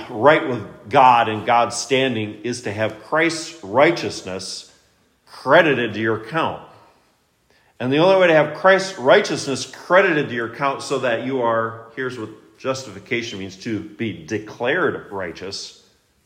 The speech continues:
The only way that can happen is if you trust in Christ, not your own good works. And when you trust, when you believe, when you rely on Christ alone,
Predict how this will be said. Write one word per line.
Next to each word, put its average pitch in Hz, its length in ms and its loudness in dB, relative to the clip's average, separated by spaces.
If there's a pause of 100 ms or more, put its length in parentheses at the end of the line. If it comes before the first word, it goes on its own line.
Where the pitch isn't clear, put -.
(580)
The 127 60 -6
only 170 140 0
way 147 120 4
that 151 240 2
can 127 120 -8
happen 131 400 -4
is 101 140 -6
if 120 180 -10
you 120 80 -4
trust - 600 -8 (140)
in 90 160 -16
Christ, 80 480 -16
not 110 460 -8
your 95 200 -12
own 101 340 -10 (240)
good 87 280 -16 (180)
works. - 680 -16 (800)
And 98 100 -10
when 104 140 -6
you 151 140 2
trust, - 640 -4
when 95 140 -14
you 101 80 -10
believe, 98 800 -6 (1120)
when 98 100 -14
you 98 100 -10
rely 113 380 0
on 107 80 -8
Christ 139 340 0
alone, 117 480 -2